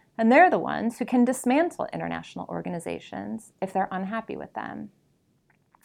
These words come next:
Now, just to be clear, these are oversimplifications or perhaps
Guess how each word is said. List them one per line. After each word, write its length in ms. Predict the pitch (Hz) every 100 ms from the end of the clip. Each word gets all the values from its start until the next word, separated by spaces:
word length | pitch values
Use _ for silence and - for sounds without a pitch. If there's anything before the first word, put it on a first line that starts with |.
| _
Now, 520 | 240 254 254 254 247 - _ _ _ _
just 260 | 427 494 -
to 60 |
be 120 | 508 311
clear, 720 | - 269 220 151 170 214 - _ _ _ _ _ _ _
these 300 | 302 339 349
are 480 | 330 320 294 285 - _
oversimplifications 1300 | 262 311 349 285 277 247 220 214 240 - - - - 190
or 80 |
perhaps 480 | 190 214 214 247 -